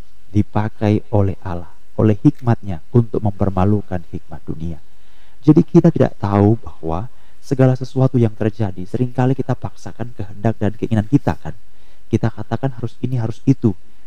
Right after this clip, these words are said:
Tetapi sesungguhnya kita lupa bahwa penguasa yang berdaulat atas segala sesuatu itu adalah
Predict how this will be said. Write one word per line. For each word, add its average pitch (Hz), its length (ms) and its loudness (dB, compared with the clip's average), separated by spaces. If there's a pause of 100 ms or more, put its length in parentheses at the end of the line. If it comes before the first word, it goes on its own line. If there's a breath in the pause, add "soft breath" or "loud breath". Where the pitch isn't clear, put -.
Tetapi - 320 -4
sesungguhnya 123 960 0
kita 113 320 0
lupa 101 640 6
bahwa 90 400 -6
penguasa 120 720 2
yang 95 240 2
berdaulat 101 640 6
atas 101 240 0
segala 92 160 0
sesuatu 123 480 0
itu - 160 2
adalah 107 320 2